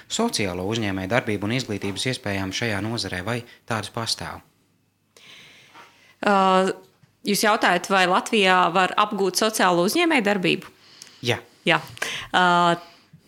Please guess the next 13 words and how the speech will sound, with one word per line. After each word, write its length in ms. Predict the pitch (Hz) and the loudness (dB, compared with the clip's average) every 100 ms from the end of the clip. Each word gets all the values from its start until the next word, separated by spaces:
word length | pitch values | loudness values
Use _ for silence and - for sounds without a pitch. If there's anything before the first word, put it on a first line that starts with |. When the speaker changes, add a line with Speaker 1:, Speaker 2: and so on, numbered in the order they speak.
| _ _ | _ _
Speaker 2:
Latvijā 500 | - 196 254 269 220 | 0 2 2 2 2
sociālo 460 | 185 226 226 196 180 | 2 0 2 2 2
uzņēmējdarb-, 720 | 220 247 196 180 170 190 190 - | 2 2 2 2 2 0 0 0
ir, 200 | 220 196 | 0 -2
ā, 380 | - - 180 180 | -4 -2 2 2
sociālās 560 | 175 214 226 180 170 | 2 2 2 4 2
uzņēmējdarbības 800 | 202 233 190 185 165 185 175 - | 2 2 4 4 2 2 0 -2
kursi 320 | - 226 - 190 | -2 0 0 4
vairākās 540 | 190 190 170 170 - | 4 4 2 2 2
augstskolās, 720 | 190 202 - - 339 320 226 | 0 0 -2 0 2 2 2
kas 200 | - 202 208 | 0 -2 -2
ir 100 | - | -2
kā 220 | 190 | 2